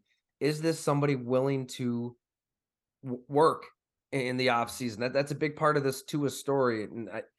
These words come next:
I sat down with, um, his offseason trainer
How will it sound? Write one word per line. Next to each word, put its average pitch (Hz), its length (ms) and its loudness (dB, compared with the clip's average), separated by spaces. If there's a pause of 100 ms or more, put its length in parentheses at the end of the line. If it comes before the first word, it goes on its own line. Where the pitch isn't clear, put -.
(380)
I 120 80 -6
sat 135 360 2
down 131 360 4
with, 120 300 2
um, 113 340 0 (200)
his 113 120 -8
offseason 120 520 -2
trainer 131 520 0